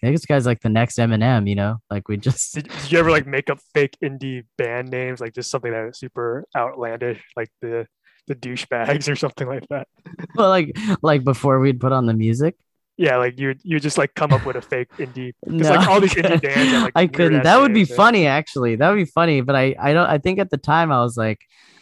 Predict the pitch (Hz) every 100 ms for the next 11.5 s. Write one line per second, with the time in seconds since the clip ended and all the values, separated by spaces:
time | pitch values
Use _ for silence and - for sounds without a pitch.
0 | _ 139 127 127 131 143 - 131 147 165
1 | - 175 - 147 170 - 170 170 151 131
2 | - 165 147 90 101 131 - 113 113 113
3 | - - - 120 123 117 110 117 120 123
4 | 120 - - _ - 156 185 156 143 127
5 | 113 110 107 98 117 113 110 131 135 160
6 | 156 180 185 208 196 - - 143 - -
7 | - 202 196 175 175 190 143 175 - 170
8 | 143 139 - 175 190 233 160 - 165 254
9 | - 190 202 202 196 190 190 185 175 175
10 | 147 165 175 147 139 143 147 151 151 143
11 | 135 131 120 -